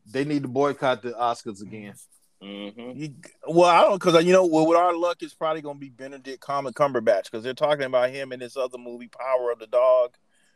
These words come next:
Speaker 3: So
Speaker 1: Mm.
Speaker 3: they're talking about
Speaker 2: Mm.
Speaker 3: him being a, him being a front runner. But, like, come on, Will's, you got, you got to give it to Will on this one.
Speaker 1: Yeah.
Speaker 3: But any more thoughts on the movies, guys, before we get to our rankings? Any more things you guys wanna say about it?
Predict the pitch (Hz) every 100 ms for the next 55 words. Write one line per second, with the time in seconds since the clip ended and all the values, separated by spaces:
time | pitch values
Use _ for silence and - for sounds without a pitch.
0 | _ 104 120 117 123 135 160 151 127 120
1 | 143 143 147 143 135 _ 160 165 165 165
2 | 160 - 170 160 160 156 143 139 - 143
3 | 107 123 151 143 - - _ - _ _
4 | 143 147 156 147 139 147 139 120 107 101
5 | 98 92 90 87 87 - 67 _ _ _
6 | - 95 87 - _ _ - 175 208 233
7 | 220 226 220 220 202 196 202 180 196 185
8 | 185 175 190 180 170 180 - 175 170 180
9 | 175 180 175 180 175 170 175 170 170 165
10 | 160 - 160 165 175 175 170 165